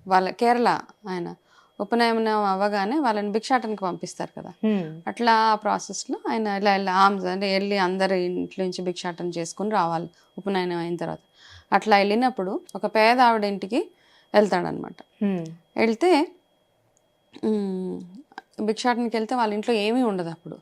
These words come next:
Speaker 1: ఆమె ఇల్లంతా ఎతుకుతుంది, ఆవిడకే తినడానికి ఏమి ఉండదు అక్కడ.
Speaker 2: Hmm.
Speaker 1: ఇల్లంతా వెతికి ఒక్కటే ఒక ఉసిరికాయ దొరుకుతుంది ఆవిడకి.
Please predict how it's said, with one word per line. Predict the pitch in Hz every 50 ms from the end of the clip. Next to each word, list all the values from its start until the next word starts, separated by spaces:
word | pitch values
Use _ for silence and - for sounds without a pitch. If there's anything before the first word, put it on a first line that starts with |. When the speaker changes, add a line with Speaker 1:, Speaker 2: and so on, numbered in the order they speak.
| _ _ _ _ _ _ _ _ _ _ _ -
Speaker 1:
ఆమె | 214 220 220
ఇల్లంతా | 214 208 220 233 233 233 226 220 277
ఎతుకుతుంది, | 262 214 226 208 196 196 175
ఆవిడకే | 175 175 190 202 208 220 - 277
తినడానికి | 269 254 220 214 214 220 220 220 196 208
ఏమి | 196 190 185
ఉండదు | 185 180 170 160 170
అక్కడ. | 170 - - 175
Speaker 2:
Hmm. | 208 196 - 202 190 175 160 156 156 156 -
Speaker 1:
ఇల్లంతా | 208 214 233 240 247 240 240 233 240 240 233 233 277 277
వెతికి | 262 233 220 - - 220 - - 269 254 226 277 - _ _ _ _ _ _ _ 220
ఒక్కటే | 214 - - - 240 - - 269
ఒక | 247 -
ఉసిరికాయ | 220 214 - 233 214 - 233 220
దొరుకుతుంది | 185 185 185 185 - - 185 180
ఆవిడకి. | 180 165 160 180 180 _ -